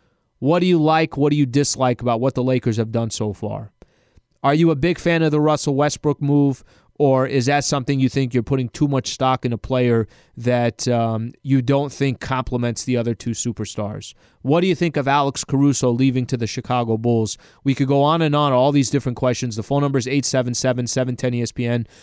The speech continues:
We'll continue to talk about what the Lakers are adding. Who else is still on there? By the way, you know another name I haven't talked about? Dennis Schroeder, who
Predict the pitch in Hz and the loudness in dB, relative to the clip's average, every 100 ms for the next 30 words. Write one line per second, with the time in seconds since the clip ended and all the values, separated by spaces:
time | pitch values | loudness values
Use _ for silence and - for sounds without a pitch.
0 | - - 131 131 123 165 180 160 147 151 | -8 -4 -2 -2 0 2 4 2 2 0
1 | 139 139 135 139 131 135 131 117 123 123 | 0 -2 -2 -2 0 0 0 0 2 2
2 | 123 123 - _ - 170 175 185 165 - | 2 0 -4 _ -2 2 2 2 0 -2
3 | 156 135 120 107 101 - 147 170 170 165 | 0 2 0 -2 -6 -2 0 2 2 2
4 | 170 165 170 165 165 160 160 151 160 160 | 2 2 0 2 2 2 0 0 0 0
5 | 160 170 170 - - - - - 127 175 | 2 2 2 -2 -16 -20 -20 -6 -2 0
6 | 196 - 180 190 175 120 117 - _ - | 0 0 2 4 4 2 0 -4 _ -20
7 | _ _ _ - 160 147 143 143 | _ _ _ 0 4 4 2 0